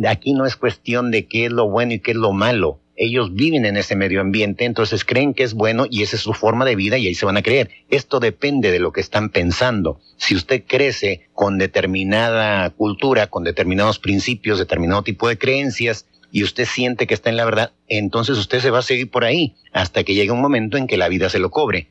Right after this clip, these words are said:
Y cuando la vida cobra, créamelo, cobra al doble o al triple de lo que usted se pueda imaginar. Eh, muchísima gente piensa que cuando la vida nos cobra, nos cobra económicamente. No nada más económicamente, nos cobra, eh, emocionalmente, mentalmente, espiritualmente,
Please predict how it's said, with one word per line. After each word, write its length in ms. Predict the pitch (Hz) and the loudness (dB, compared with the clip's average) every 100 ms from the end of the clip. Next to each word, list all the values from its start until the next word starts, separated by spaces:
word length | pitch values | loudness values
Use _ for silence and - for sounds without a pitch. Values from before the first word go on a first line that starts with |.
| _ | _
Y 60 | - | -6
cuando 260 | - 90 85 | -2 2 2
la 100 | 101 | 2
vida 220 | 156 156 | 0 0
cobra, 400 | 147 139 131 117 | 0 0 0 -2
créamelo, 600 | 139 135 117 113 113 - _ | 0 0 0 0 0 -2 _
cobra 460 | 117 110 110 110 - | 0 2 2 0 -2
al 240 | 92 90 | -2 0
doble 420 | 113 127 120 120 - | 0 0 -2 -2 -2
o 140 | 87 | 0
al 160 | 87 85 | 0 -2
triple 400 | 135 139 104 87 | -2 -2 0 0
de 80 | |
lo 80 | 82 | 0
que 80 | 90 | -4
usted 200 | - 95 | -2 -2
se 140 | - | -2
pueda 260 | 90 92 92 | 0 0 0
imaginar. 580 | 90 87 104 95 101 - _ _ _ - | 0 -2 -2 0 -2 -4 _ _ _ 0
Eh, 240 | 98 98 | 2 2
muchísima 680 | 113 113 113 143 123 120 107 | 0 -2 0 -2 -2 0 0
gente 340 | - 120 113 113 | 0 -2 0 -2
piensa 640 | - 127 127 - 113 101 - _ | -2 -4 -2 0 -2 -2 -10 _
que 120 | - 92 | -4 -2
cuando 280 | 95 92 | 0 2
la 100 | 92 | 2
vida 180 | 98 113 | 2 0
nos 200 | 117 - | -2 -2
cobra, 260 | 110 104 104 | 0 2 2
nos 220 | 90 - | 0 -2
cobra 260 | 107 95 92 | 0 0 0
económicamente. 920 | 90 90 98 98 107 117 104 95 76 - _ - | 0 0 0 0 0 -2 -2 -4 -4 -12 _ -4
No 320 | 110 123 143 | 0 0 0
nada 220 | 131 98 | 2 0
más 220 | 98 - | 0 -2
económicamente, 880 | 95 90 90 92 92 85 87 87 87 | -2 0 0 0 0 2 2 0 0
nos 200 | 80 80 | 0 -2
cobra, 540 | - 107 107 113 117 - _ _ - | -2 0 2 2 -2 -6 _ _ -4
eh, 180 | 90 87 | 0 0
emocionalmente, 1040 | 85 87 92 95 110 104 107 113 110 104 | 0 0 0 2 0 0 0 -2 0 0
mentalmente, 760 | 92 85 98 98 98 104 101 98 | 2 0 0 0 0 -2 -2 -2
espiritualmente, 1120 | - - 85 98 95 95 101 104 104 101 | -2 -2 0 0 0 0 -2 -2 -2 -2